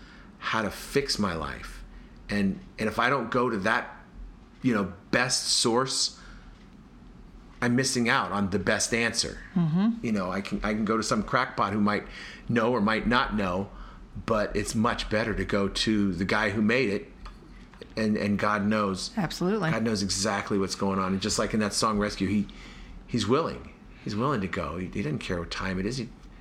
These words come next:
Speaker 1: God doesn't keep an alarm clock, you know?
Speaker 2: Well, and I think he, for me, he brings perspectives that I wouldn't see.
Speaker 1: Hmm.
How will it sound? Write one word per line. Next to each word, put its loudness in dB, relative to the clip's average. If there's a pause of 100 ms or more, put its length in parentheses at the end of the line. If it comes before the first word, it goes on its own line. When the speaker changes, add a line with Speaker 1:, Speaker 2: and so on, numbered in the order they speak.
(140)
Speaker 1:
God -2
doesn't 0
keep -4
an 0
alarm 2
clock, -12 (100)
you -8
know? -6 (320)
Speaker 2:
Well, 4
and 2
I 2
think 0
he, 2 (280)
for 4
me, 4
he 2
brings 2 (920)
perspectives 2
that 0
I 4 (100)
wouldn't 0
see. -4 (640)
Speaker 1:
Hmm. -4